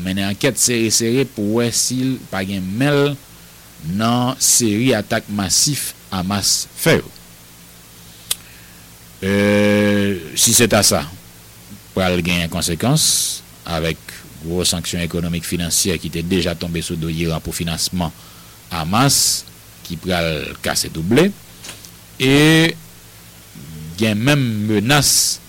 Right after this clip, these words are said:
pour ta gon embrasement, pour la guerre,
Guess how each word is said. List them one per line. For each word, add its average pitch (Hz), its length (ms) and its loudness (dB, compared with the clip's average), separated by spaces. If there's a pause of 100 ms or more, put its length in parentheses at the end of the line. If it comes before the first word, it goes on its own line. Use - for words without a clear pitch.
(720)
pour 147 200 2
ta 117 160 2
gon 98 220 0 (380)
embrasement, 107 720 0
pour 92 220 -6
la 98 240 0
guerre, 101 580 0